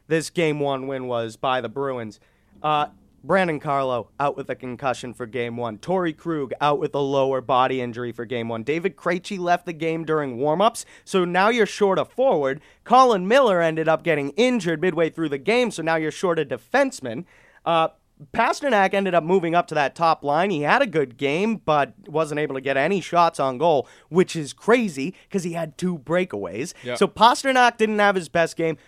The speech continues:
Speaker 1: Marchand didn't even have his best game despite him scoring that game-winning goal. That was
Speaker 2: Nasty.
Speaker 1: right, that was right place, right time. The
Speaker 2: Yeah.
Speaker 1: puck bounced to him, and he had a wide-open net.
Speaker 2: Rifled it in.
Speaker 1: But I think Marchand was playing a little timid after, uh,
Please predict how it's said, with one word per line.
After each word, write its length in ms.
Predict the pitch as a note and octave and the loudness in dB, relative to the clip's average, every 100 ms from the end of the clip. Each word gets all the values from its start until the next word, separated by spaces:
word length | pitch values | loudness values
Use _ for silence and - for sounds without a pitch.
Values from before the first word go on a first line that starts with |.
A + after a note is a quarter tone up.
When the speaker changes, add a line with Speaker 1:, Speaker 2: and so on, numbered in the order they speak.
| - | -8
Speaker 1:
Marchand 600 | D3 C4 F#4 - A#3 G3 | 2 4 4 2 2 2
didn't 180 | F3 E3+ | -2 -2
even 200 | D#3 D3+ | -2 -2
have 120 | C#3+ | -2
his 140 | C#3 | -4
best 240 | E3+ D#3+ - | -2 -2 -2
game 180 | E3 D#3 | -4 -2
despite 380 | D3 F#3 E3+ | -4 0 0
him 120 | D#3+ C#3+ | 0 -6
scoring 420 | - E3+ F#3+ E3+ | -4 0 0 0
that 180 | D#3 E3 | 0 -2
game-winning 420 | E3+ D#3+ C3 B2 | -2 -2 -4 2
goal. 240 | F#3+ D#3 | 4 4
That 220 | C3+ G#3 | 4 2
was 240 | G3 A#2+ - | 2 -4 -8
Speaker 2:
Nasty. 340 | A#2+ C3 C3 | 0 0 4
Speaker 1:
right, 240 | G3 G#3+ D#3+ | 6 6 6
that 140 | D4 | 6
was 160 | D4+ D3+ | 6 4
right 260 | G#3+ A3+ | 4 4
place, 300 | - G3+ F3+ | 4 2 2
right 240 | F3 E3 - | 4 2 4
time. 300 | G3+ G3 C3 | 4 4 2
The 80 | A#2+ | 4
Speaker 2:
Yeah. 60 | |
Speaker 1:
puck 160 | A3 A#3 | 4 6
bounced 380 | B2+ F3+ G3 - | 2 2 2 -2
to 60 | D3 | -4
him, 80 | B2 | -2
and 60 | |
he 40 | C3+ | 0
had 140 | C3+ | 0
a 40 | |
wide-open 720 | G#2 G#2+ F3 F#3+ C#3+ A#2+ A#2 | -2 2 4 6 4 0 -2
net. 240 | F3+ G3+ - | 0 0 0
Speaker 2:
Rifled 440 | A#2+ C3 C3+ B2+ A2+ | -4 -4 -2 -6 -8
it 120 | G#2+ | -8
in. 140 | A2+ | 0
Speaker 1:
But 200 | G3 F#3 F3+ | 4 4 4
I 120 | F#3 | 2
think 240 | C#4 G#3+ | 2 0
Marchand 500 | G3 A#3 A#3 G#3+ F#3+ | 2 2 2 0 0
was 160 | F3 D3 | -2 -2
playing 280 | G3 F#3+ F3 | -2 0 0
a 40 | |
little 240 | F#3 D#3+ | -2 -4
timid 380 | - G#3+ A3+ C3+ | -4 -4 -2 0
after, 560 | C#3 C3+ - D3+ C#3 C3 | 0 0 -2 -4 0 0
uh, 340 | A#2+ A#2 A2+ | 0 -2 -4